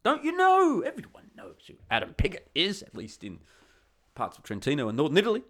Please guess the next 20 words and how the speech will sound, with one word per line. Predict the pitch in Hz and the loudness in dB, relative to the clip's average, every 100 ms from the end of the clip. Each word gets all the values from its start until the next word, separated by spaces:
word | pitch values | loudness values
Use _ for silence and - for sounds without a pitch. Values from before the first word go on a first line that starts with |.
| _ _ _ _ _ _ - _ _ _ _ _ _ _ - | _ _ _ _ _ _ -20 _ _ _ _ _ _ _ 2
Um, | 202 202 196 190 185 180 170 160 135 123 - | 4 6 6 4 2 -2 -4 -8 -12 -14 -10
follow | - 196 113 | -4 0 0
this | 104 107 - | 0 -6 -8
podcast. | - 190 202 233 285 349 - - - - _ _ _ _ _ | -10 -10 -6 -6 -6 -10 -16 -20 -20 -20 _ _ _ _ _
Got, | 95 - - - | -14 -14 -12 -6
uh, | 120 110 104 101 101 98 98 | -2 -2 0 0 -2 -2 -6
my | |
followers | 107 - 147 135 113 - _ | -8 -6 -6 -4 -8 -12 _
go | - 104 | -10 -6
up | 104 - | -6 -8
and | 95 | -12
down | 95 107 110 110 107 107 101 | -8 -6 -4 -2 -4 -6 -12
like, | 80 - _ _ - | -14 -18 _ _ -20
uh, | - - - | -20 -20 -20
a | 90 | -16
yo-yo. | 87 98 104 95 92 90 95 92 - _ _ _ _ _ _ | -10 -8 -8 -8 -10 -14 -16 -20 -20 _ _ _ _ _ _
Two | _ 214 | _ -12
hundred | 170 151 | -12 -12
and | 139 | -14
forty-one. | - 160 147 143 180 196 | -12 -10 -10 -10 -12 -14